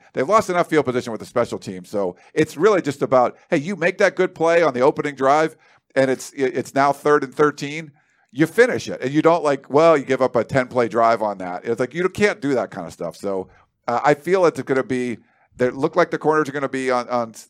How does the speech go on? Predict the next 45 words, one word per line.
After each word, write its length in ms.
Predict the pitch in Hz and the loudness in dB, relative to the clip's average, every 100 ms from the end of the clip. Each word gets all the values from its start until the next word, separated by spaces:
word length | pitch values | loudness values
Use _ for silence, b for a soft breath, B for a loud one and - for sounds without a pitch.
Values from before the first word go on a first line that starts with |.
| _ | _
somewhat 320 | - 117 123 | -4 -2 0
of 80 | 117 | -2
an 40 | |
island. 300 | 107 120 120 | 0 0 0
There'll 140 | 107 98 | -4 -6
be 160 | 110 | -6
some 180 | 107 110 | -6 -8
aggression 480 | 110 98 110 - 120 | -10 -6 -6 -6 -8
there 280 | 120 120 117 | -2 -2 -2
and, 160 | 110 _ b b | -6 _ b b
and 180 | 131 127 | -6 -6
force 300 | 180 208 - | 0 0 0
a, 100 | 139 - | -4 -4
you 80 | |
know, 100 | 127 | -2
a, 320 | 107 107 107 117 | 0 -2 -4 -8
another 360 | 117 127 120 | 0 2 2
negative 280 | 117 107 104 | -2 -4 -6
play 220 | - 107 | -4 -2
on 220 | 104 95 | -2 -6
third 240 | 90 101 90 | -6 -6 -6
and 80 | 90 | -10
long 180 | 82 | -12
situation. 460 | 85 90 85 87 - | -12 -14 -12 -12 -8
So 80 | 117 | -4
I 40 | |
think 120 | 156 | 0
they're 80 | 196 | 0
gonna 100 | 190 | 2
have 80 | 170 | 2
to 80 | 143 | 2
do 220 | 139 139 | -2 0
that. 300 | 120 113 - b - | 2 0 -4 b -10
They 100 | 117 | -8
just 160 | 151 | -4
weren't 240 | 135 147 131 | 0 0 2
really 180 | 127 | 0
good 220 | 107 123 107 | 0 0 -2
at 100 | 92 | -4
doing 220 | 101 101 | -8 -8
it 100 | 92 | -10
the 80 | 90 | -8
last 260 | 92 87 | -8 -8
few 120 | - | -12
years. 420 | 73 78 57 - | -14 -12 -14 -18